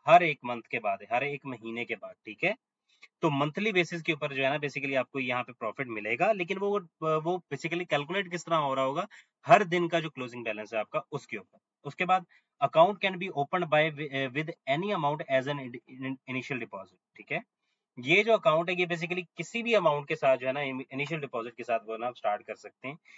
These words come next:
इनमें उन्होंने ना कोई वो limit नहीं रखी हुई कि आपने जो है ना इतने amount के साथ जो है ना account open करना है, ठीक है। तो आप किसी भी अमाउंट के साथ इसको जो है ना start कर सकते हैं, इस amount को अंदर deposit करके आप इसे start कर सकते हैं। उसके बाद अगला feature ये है,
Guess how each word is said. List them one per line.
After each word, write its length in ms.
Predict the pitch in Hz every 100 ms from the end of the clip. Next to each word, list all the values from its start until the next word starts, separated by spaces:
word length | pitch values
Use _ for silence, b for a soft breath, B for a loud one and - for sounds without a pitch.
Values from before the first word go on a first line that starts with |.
| B B
इनमें 240 | 147 156
उन्होंने 320 | 156 151 151 151
ना 120 | 165
कोई 180 | 165 156
वो 100 | 147
limit 360 | 120 127 165
नहीं 120 | 165
रखी 240 | 143 120 143
हुई 240 | 131 151 - _ _
कि 60 | 147
आपने 540 | 131 123 131 135 143
जो 140 | 135
है 80 | 135
ना 100 | 139 147
इतने 260 | 120 151
amount 320 | 147 123 117 117
के 60 |
साथ 200 | 120 117
जो 80 | 113
है 40 |
ना 60 | 120
account 320 | 117 101 101
open 220 | 98 107
करना 320 | 92 95 92 95
है, 60 |
ठीक 240 | - 104 160
है। 120 | 214 _ _ _ -
तो 60 | 147
आप 280 | 139 147
किसी 240 | 147 165 185
भी 280 | 175 147 135
अमाउंट 240 | 123 123 117
के 60 |
साथ 180 | 127 120
इसको 220 | 117 -
जो 80 | 110
है 60 | 117
ना 60 |
start 300 | 131 107 101
कर 100 | -
सकते 260 | - 104 120
हैं, 40 |
इस 100 | 110
amount 280 | 113 107 104
को 60 | -
अंदर 300 | 104 104 107
deposit 420 | 104 104 101 101
करके 340 | - 101 160 190 b b _
आप 140 | 117 120
इसे 160 | 117
start 220 | 113 98 92
कर 100 | 104
सकते 320 | - - 107
हैं। 60 | 104
उसके 180 | -
बाद 160 | 156 113 _ _ _ _ _ _ _
अगला 200 | 123 147
feature 280 | 190 202 196
ये 160 | 170
है, 80 | 147